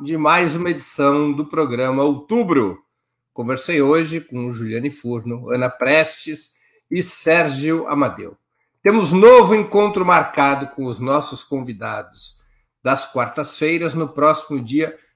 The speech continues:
vinte e seis de outubro, o último encontro antes das urnas falarem. Antes disso, voltaremos a nos ver nos programas outubro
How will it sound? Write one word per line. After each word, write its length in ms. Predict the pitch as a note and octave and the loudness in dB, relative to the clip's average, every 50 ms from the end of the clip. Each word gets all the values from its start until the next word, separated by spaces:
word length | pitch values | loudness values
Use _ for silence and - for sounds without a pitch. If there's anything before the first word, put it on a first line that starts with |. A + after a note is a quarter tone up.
| _ _ | _ _
vinte 680 | - A2+ A2 G#2+ A2 D3 F#3+ A3+ A3+ A3 - - - D#3+ | -14 -14 -12 -10 -8 -4 -2 -2 -2 -2 -4 -6 -8 -6
e 40 | |
seis 520 | C#3+ - - - - D#3 D#3+ E3 F3 D#3+ C3 | -6 -6 -8 -6 -2 -2 0 0 0 -2 -2
de 100 | C3+ D#3 | -2 0
outubro, 800 | D3+ C#3+ B2+ A#2 - _ B2+ C3+ D3 C#3 A#2 G#2 G2 F#2 F#2 - _ _ _ _ _ _ _ | 0 0 -2 -4 -8 _ 0 0 0 0 -2 -6 -10 -10 -12 -16 _ _ _ _ _ _ _
o 80 | - F3 | -2 0
último 760 | F#3 F#3 G3+ A#3+ C#4 C#4 C4+ A#3 - - - D#3+ D3 C3+ C3 | 2 4 6 8 8 8 8 4 0 -2 0 0 2 2 2
encontro 840 | B2+ B2 A#2 - C#3 D3 D#3+ E3 E3+ D#3+ - - D#3+ E3 E3+ F3 - | 0 -2 0 4 4 4 6 4 2 -2 -4 -6 -6 -4 -6 -4 -2
antes 480 | C3 C3+ C#3+ D3+ D3 D3 - D#3 C#3+ C3+ | 0 0 2 0 0 -4 -6 -8 -8 -4
das 300 | C3 B2+ A#2+ A2+ G2+ G2 | -2 -2 -2 -2 -4 -6
urnas 720 | A2 A#2+ B2 A#2 A#2 C3 C3 B2+ B2+ B2 - - - _ _ _ _ _ _ _ | -6 -4 -4 -4 -4 -2 -2 -4 -4 -6 -10 -18 -20 _ _ _ _ _ _ _
falarem. 600 | _ _ - D#3+ D3+ B2 A2+ A#2+ B2 A2 G2+ F#2 - _ _ _ _ _ _ _ _ _ _ _ _ _ _ _ | _ _ 0 0 2 2 2 0 0 -2 -6 -10 -16 _ _ _ _ _ _ _ _ _ _ _ _ _ _ _
Antes 380 | F#3+ A#3 C#4 A#3 G#3+ A#3 G3+ F3 | 6 6 8 6 6 2 2 2
disso, 380 | A#3 B3+ B3+ - - C4 A#3+ | 2 2 2 2 0 -2 0
voltaremos 520 | F#3+ G#3 G#3 G#3 G3+ F#3+ G3 G#3+ G3+ F3 F3+ | 2 2 2 2 2 2 2 2 2 2 2
a 60 | F#3+ | 0
nos 240 | F#3 F#3 E3 D3 B2 | 2 0 0 0 0
ver 160 | C#3 F#3 G3 | -2 -2 -2
nos 180 | F#3+ F#3+ F3+ - | -2 -2 -4 -6
programas 520 | - F3 E3 D#3+ E3 F#3 F#3 F3+ E3+ D3+ | -4 -4 -2 -2 0 0 0 0 0 0
outubro 640 | E3+ E3 D3 - - E3 E3 E3 C#3+ C3 A#2+ A2+ | -2 -2 -4 -4 -4 -2 -2 -2 -2 -4 -6 -6